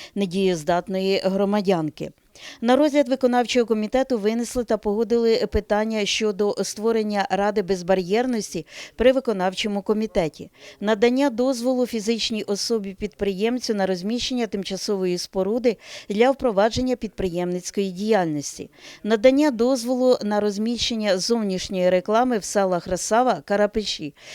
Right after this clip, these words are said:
та питання про розроблення проєктної документації по об'єкту будівництва, нове будівництво спортивного майданчика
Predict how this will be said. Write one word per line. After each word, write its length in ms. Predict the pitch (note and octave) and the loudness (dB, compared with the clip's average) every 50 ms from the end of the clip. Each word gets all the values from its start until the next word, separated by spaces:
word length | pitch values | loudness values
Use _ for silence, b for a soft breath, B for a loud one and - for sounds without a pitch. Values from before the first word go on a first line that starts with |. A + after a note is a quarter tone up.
| B B B B | B B B B
та 120 | - G#3 G#3 | 2 2 4
питання 580 | - A3 - - A3+ A3+ A3 G#3+ G#3 G3+ F#3 | 2 0 4 4 4 4 4 2 2 2 0
про 380 | - - G#3+ G3+ G3+ G3 F#3+ - G3 | 2 2 2 4 6 4 4 4 4
розроблення 720 | F#3+ G3 F#3+ F3 G3+ G#3 G#3 F#3+ F3 F#3+ F#3+ F#3 F#3 F#3 | 0 0 0 0 2 2 2 2 2 0 -2 0 0 -2
проєктної 560 | F3 - G3 G3 F#3 F3+ E3+ - F#3 F3 E3+ D#3 | 0 0 0 2 2 2 2 0 -2 -2 -2 -2
документації 840 | F3 E3 - G3+ G3+ G#3 G#3+ - C4 C#4+ - C#4+ - A3 F3+ D#3+ B B B B B B | -2 -4 -4 -2 -2 -4 -2 0 2 2 2 0 -2 -6 -6 -6 B B B B B B
по 140 | - G#3+ A3 | 4 4 4
об'єкту 680 | - - G#3 G#3 E3+ E3+ F3+ A#3 A3 - - - F3+ | 6 6 4 2 2 2 0 0 0 0 0 -4 -2
будівництва, 880 | D#3+ F#3+ E3 E3 F#3 F#3+ G#3 B3 C#4+ C4+ - - - C4 B3 B3 B3 - G3+ | -2 -2 -4 -4 -2 -2 2 0 0 0 -2 -2 0 2 4 4 4 2 0
нове 260 | G3 G3 F#3+ G3+ F#3+ | -2 2 6 6 4
будівництво 720 | E3 E3 F3 D3 F#3 F3+ G3 A3 C4+ B3 - - - A#3 | 4 2 -4 -4 -2 -2 0 -2 -2 -4 -4 -6 -4 -4
спортивного 600 | G#3 - - - G3 - - G3 F3+ F3+ E3+ E3+ | -4 -4 -4 -6 -6 -4 -2 -2 -2 -2 -2 -2
майданчика 680 | E3 E3+ E3 E3 D#3+ G3+ A#3 B3+ B3 - B3+ - B3+ A#3 | 0 0 -2 2 4 4 4 4 2 -2 -4 -2 -2 -4